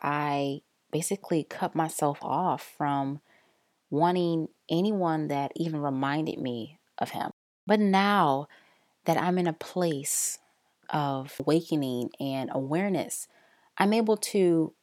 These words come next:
look at that list that I wrote down, all my, all my past dating relationships,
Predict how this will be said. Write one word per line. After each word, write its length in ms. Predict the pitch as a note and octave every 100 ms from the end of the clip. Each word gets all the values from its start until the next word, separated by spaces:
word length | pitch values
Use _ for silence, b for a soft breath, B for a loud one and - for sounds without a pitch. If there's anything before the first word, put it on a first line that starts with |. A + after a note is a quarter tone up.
| _ _ _ -
look 320 | D#3+ G3+ A#3+
at 140 | F#3+
that 240 | - C3 -
list 480 | C#3+ F3 C#3 - -
that 100 | C#3
I 100 | C#3
wrote 240 | C#3+ C#3+
down, 260 | D3+ C#3+ D3
all 160 | D#3
my, 400 | D#3 C#3+ C#3 C#3 -
all 100 | D3+
my 280 | D#3 C#3 C#3
past 420 | - D#3 D#3 -
dating 180 | D3+ D3
relationships, 760 | C3+ C#3 E3 E3+ F#3 G3 -